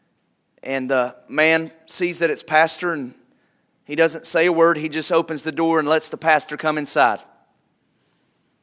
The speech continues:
Well, the pastor goes into the middle of the house where the living room is, beside a nice warm fire. He doesn't have to say anything. He just sits there. And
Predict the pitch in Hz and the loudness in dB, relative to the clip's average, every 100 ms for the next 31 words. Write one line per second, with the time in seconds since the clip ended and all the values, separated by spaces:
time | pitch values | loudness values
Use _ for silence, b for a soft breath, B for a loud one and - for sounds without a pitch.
0 | _ _ _ _ _ 127 123 160 165 - | _ _ _ _ _ -12 -4 2 2 0
1 | 151 160 165 160 151 165 156 151 127 b | 0 2 2 0 -6 -4 0 0 -2 b
2 | b b b b b - 165 202 190 170 | b b b b b -6 2 4 6 6
3 | 190 185 190 175 170 208 202 196 196 196 | 6 6 4 2 6 6 4 2 2 4
4 | 202 202 - B B B _ _ _ _ | 4 2 -8 B B B _ _ _ _
5 | _ _ _ _ - - 175 160 175 165 | _ _ _ _ -4 4 6 6 4 2
6 | 170 180 156 - 170 175 170 170 - _ | 0 0 0 6 8 10 8 4 -10 _
7 | _ _ _ _ _ _ _ _ - 165 | _ _ _ _ _ _ _ _ -4 2
8 | 190 160 165 175 156 - 196 202 160 156 | 2 2 0 0 -2 4 6 6 2 -4
9 | 160 165 156 156 196 196 - 156 127 | -4 -4 -4 -2 -2 -2 0 0 0